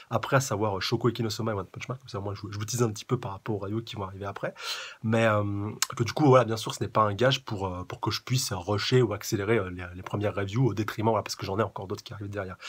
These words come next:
Et du coup, bah, je vais m'efforcer dans celle-ci de pouvoir être le plus, <laughs> euh, calme, soft possible, même si, bien entendu, encore une fois, je suis bien hypé pour les chapitres à venir et surtout aussi par ce chapitre, euh, présent.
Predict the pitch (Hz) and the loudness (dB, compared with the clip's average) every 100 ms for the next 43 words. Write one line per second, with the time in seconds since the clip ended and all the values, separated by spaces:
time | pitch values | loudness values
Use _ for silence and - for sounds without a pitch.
0 | - - - 98 107 151 113 117 117 110 | -10 -8 -6 -4 2 6 6 6 4 0
1 | - 147 117 110 98 - 139 92 - 120 | 0 2 2 -2 -4 -4 -2 -4 0 0
2 | 117 - 104 92 143 147 135 135 - - | 0 -6 -8 -6 -2 0 4 2 2 -6
3 | - - - 139 131 117 107 - 127 - | -6 -4 4 6 6 4 0 0 -2 0
4 | 120 - 165 - - 113 110 104 - 101 | -2 0 -2 -2 -2 0 0 -2 -4 -4
5 | 98 92 117 92 - 117 - 87 117 113 | -4 -8 -6 -8 -8 -8 -8 0 2 2
6 | - 110 110 131 131 120 120 - - - | 0 -6 -2 0 2 4 4 2 -2 -2
7 | 123 139 127 - 151 139 123 131 - - | 0 0 -2 -6 -4 -2 -2 -2 -6 -6
8 | 127 - - 135 - 95 - - 104 | -8 -6 -6 -6 -6 -12 -4 -2 -2